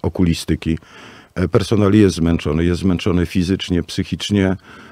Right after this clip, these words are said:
Nie wiemy, co będzie generalnie dalej z zapowiedzi takich, no, e, i z rozmowy z osobami najbardziej tutaj kompetentnymi, jeżeli chodzi o śledzenie rozwoju pandemii. Mówię tutaj o lekarzach zakaźnikach,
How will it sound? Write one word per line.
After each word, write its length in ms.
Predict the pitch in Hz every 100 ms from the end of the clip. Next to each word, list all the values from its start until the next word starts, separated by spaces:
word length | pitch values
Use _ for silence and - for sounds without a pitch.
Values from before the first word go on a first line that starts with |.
| -
Nie 160 | 104 120
wiemy, 220 | 117 104
co 160 | 92 101
będzie 520 | 95 92 85 85 82 82 69
generalnie 600 | 104 101 95 95 90 85
dalej 360 | 95 98 95
z 60 | 82
zapowiedzi 720 | 78 101 - 92 104 85 90
takich, 420 | 95 87 95 82
no, 400 | 92 92 90 85
e, 920 | 69 80 85 76 73 69 62 - 64 -
i 120 | 98
z 100 | 82
rozmowy 600 | 98 95 87 101 90 90 - - - - - -
z 100 | 92
osobami 480 | - 90 92 92
najbardziej 480 | 90 87 107 92 92
tutaj 280 | 87 - 85
kompetentnymi, 800 | 87 - 87 87 80 - 98 92
jeżeli 320 | 85 80 87
chodzi 280 | 80 87 90
o 80 | 80
śledzenie 540 | - 87 85 90 90
rozwoju 380 | 87 82 90 90
pandemii. 460 | 82 85 85 82 80
Mówię 260 | 80 82
tutaj 300 | 78 78 82
o 240 | 82 80 80
lekarzach 400 | 80 80 80 85
zakaźnikach, 760 | 85 85 90 80 107 87 78